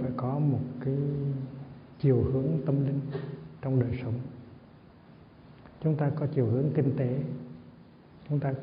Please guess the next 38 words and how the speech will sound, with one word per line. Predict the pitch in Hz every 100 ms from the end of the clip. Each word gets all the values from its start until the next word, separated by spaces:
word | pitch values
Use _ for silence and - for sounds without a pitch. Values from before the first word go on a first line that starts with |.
| -
có | 143
chiều | 135 - 113
hướng | 104 127 143
tình | 123 110
cảm, | 110 107 123 147 - - - - - - - - - - - - -
chúng | 139
ta | 135 127
có | 135
cái | 147 - - - -
chiều | 135 113
hướng | 101 123 143
tổ | - -
chức. | 180 175 - - - - -
Nhưng | 135
mà | 127
nếu | 117 131 143
chúng | 151
ta | 143 135 - - -
thiếu | 143 147 165
cái | 156 -
chiều | 131
hướng | 104 123 135 147 147
tâm | 139 139
linh | 143 139 - - - - - - -
thì | - 127
cuộc | 123 -
sống | 131 143
của | 143
chúng | 139 135
ta | 139 127 123 - - - - - - -
sẽ | 139 135
thiếu | - 135
hạnh | 147 120 98
phúc. | 165 - - - 165 - - - - - - - - - -
Cho | 147
nên | 139 135
tới | 147 151 -
chùa | 139 123